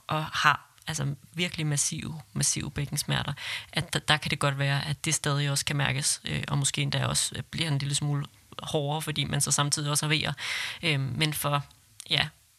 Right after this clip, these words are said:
stort set alle vil jeg sige, at det er, bliver sådan lidt en sekundær ting, og at, øhm, at så, så, øh, er det bare at føde en, en baby, der ligesom kommer til at være, være hovedfokuset.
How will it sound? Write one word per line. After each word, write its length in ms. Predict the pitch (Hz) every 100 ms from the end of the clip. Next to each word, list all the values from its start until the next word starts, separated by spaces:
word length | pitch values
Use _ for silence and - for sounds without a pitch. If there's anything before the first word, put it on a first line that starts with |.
| -
stort 280 | - 156 -
set 140 | 151
alle 260 | - 147 165
vil 100 | 165
jeg 100 | 147
sige, 360 | - 160 156 -
at 160 | 139
det 200 | 151 143
er, 180 | 135 127 - - -
bliver 120 | 180
sådan 140 | -
lidt 100 | 175
en 60 | 202
sekundær 420 | - 294 240 208
ting, 300 | - - 208 -
og 180 | 175 165
at, 160 | -
øhm, 280 | 165 147 147 147 - - - - _ _ - -
at 140 | - -
så, 200 | 175 160 - -
så, 380 | - - - 185
øh, 420 | 170 147 135 - - - - _ - - -
er 60 | -
det 80 | 143
bare 260 | 131 139
at 60 | 139
føde 200 | 160 156
en, 220 | 151 147
en 140 | 190 147
baby, 240 | 156 160 196
der 80 |
ligesom 240 | 156 151 160
kommer 360 | - 151 147 151 - - -
til 140 | -
at 160 | 160 147
være, 260 | 147 143 180 - -
være 80 |
hovedfokuset. 680 | 160 160 156 170 160 156 165